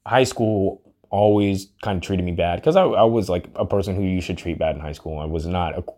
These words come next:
cool dude. And, <clears throat> and, um, I, then when I went to college, she really wanted me. And I, I, I, the, the relationship had lost this, the meaning it had for,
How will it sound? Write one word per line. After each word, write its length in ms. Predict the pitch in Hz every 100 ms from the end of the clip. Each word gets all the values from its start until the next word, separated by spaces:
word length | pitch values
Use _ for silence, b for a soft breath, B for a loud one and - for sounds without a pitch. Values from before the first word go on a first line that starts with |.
| -
cool 360 | - 98 85
dude. 380 | 82 85 85 82 - _ _ _ _ _ _ _ _
And, 500 | 107 120 117 110 110 -
<clears throat> 520 | 185 190 156 95 78 - b b b b b b
and, 300 | 107 104 101
um, 380 | 95 92 82 76
I, 680 | 104 104 104 101 98 92 92 _ _ _ _ -
then 160 | 120 120
when 120 | 113
I 60 | 107
went 140 | 107
to 60 | -
college, 560 | 143 160 131 107 - _ -
she 240 | - 135
really 280 | 127 120 117
wanted 360 | 104 101 95 80
me. 300 | 69 - - _ _ _ _ _ _ 104
And 640 | 110 110 107 107 104 - -
I, 560 | 101 117 117 117 113 104 90
I, 220 | 90 76
I, 60 | 98
the, 240 | 101 110
the 200 | 104 110
relationship 540 | 104 104 110 107 107 101
had 80 | 98
lost 320 | 101 101 -
this, 220 | 98 90
the 180 | 104 101
meaning 480 | 98 107 107 104 92
it 80 |
had 360 | 87 92 87 -
for, 300 | - 90